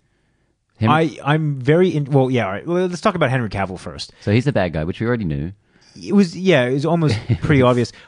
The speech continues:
Speaker 2: I did wanna talk about the, oh, yeah. It all relates to, uh, Henry Cavill. Um, his fight scene in
Speaker 1: The bathroom?
Speaker 2: the bathroom.
Speaker 1: Amazing.
Speaker 2: That might be the best fight scene I've seen in a very long time.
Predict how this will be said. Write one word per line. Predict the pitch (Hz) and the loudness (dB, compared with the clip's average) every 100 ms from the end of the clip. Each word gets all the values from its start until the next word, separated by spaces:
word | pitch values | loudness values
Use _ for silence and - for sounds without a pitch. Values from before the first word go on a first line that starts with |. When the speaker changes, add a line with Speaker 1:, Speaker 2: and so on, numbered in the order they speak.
| - | -6
Speaker 2:
I | 135 | 0
did | 180 | 2
wanna | 190 165 | 2 0
talk | 156 147 | 2 2
about | 135 - | 0 0
the, | 123 113 107 101 | 2 2 2 -2
oh, | 107 101 - - - | -4 -4 -6 -18 -12
yeah. | 110 85 - _ _ _ _ _ _ | -10 -10 -12 _ _ _ _ _ _
It | 139 135 | 0 4
all | 139 | 4
relates | 120 117 113 - | 4 2 0 -2
to, | 110 104 - | -4 -4 -4
uh, | 101 98 | -4 -4
Henry | 90 104 95 | -4 -6 -6
Cavill. | 107 101 - - | -6 -6 -10 -4
Um, | 123 120 117 - | 0 0 -2 -10
his | - 139 143 123 - - | -2 2 2 0 -6 -12
fight | - 117 98 | -2 -2 0
scene | - 110 104 | -2 -2 -4
in | - 117 107 101 98 95 - | -4 -2 0 -2 -4 -6 -10
Speaker 1:
The | - | -16
bathroom? | - 85 104 | -12 -10 -4
Speaker 2:
the | 107 | 0
bathroom. | 101 - 80 - _ | 0 0 -6 -12 _
Speaker 1:
Amazing. | 85 76 73 71 - _ _ | -4 -4 -6 -12 -18 _ _
Speaker 2:
That | 143 147 - _ _ _ _ | 2 2 0 _ _ _ _
might | 117 117 175 196 | -4 0 2 2
be | 156 | 2
the | 113 | 2
best | 110 95 - | 2 -2 -2
fight | 120 104 | -4 -4
scene | - 107 | -4 -4
I've | 95 90 | -4 -4
seen | 95 | -8
in | 87 | -6
a | 80 | -8
very | 80 | -8
long | 78 78 | -10 -14
time. | - - | -16 -20